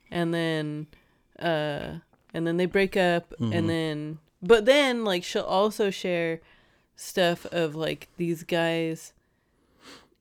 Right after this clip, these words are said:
Speaker 1: I don't know, did she, like, sc-, sc-, share screenshots or something of, like, of the, what these guys are telling her, and she's like, um, "Block," or whatever, and it's like, "Yeah, bitch,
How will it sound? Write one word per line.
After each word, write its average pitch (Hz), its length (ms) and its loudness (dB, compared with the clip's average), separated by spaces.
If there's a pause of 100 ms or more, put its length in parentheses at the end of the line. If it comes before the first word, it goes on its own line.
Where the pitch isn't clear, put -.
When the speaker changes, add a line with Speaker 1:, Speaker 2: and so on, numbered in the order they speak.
(460)
Speaker 1:
I 247 120 -4
don't 311 120 0
know, 262 280 -2
did 208 220 -4
she, 240 180 -4
like, 190 180 -4
sc-, - 300 -14
sc-, - 380 -14
share 202 260 -4
screenshots 247 800 -4
or 240 60 0
something 240 640 0
of, 196 140 -2
like, 160 420 0 (640)
of 175 240 -2
the, 185 200 -2
what 180 200 -2
these 185 200 -2
guys 180 260 0
are 170 80 -2
telling 180 380 -2
her, 190 240 0
and 170 200 -4
she's 175 160 -8
like, 156 340 -6
um, 175 460 0 (300)
"Block," 208 580 4
or 185 120 0
whatever, 165 500 0 (340)
and 202 140 0
it's 208 120 -2
like, 214 240 2
"Yeah, 269 200 2
bitch, 240 360 2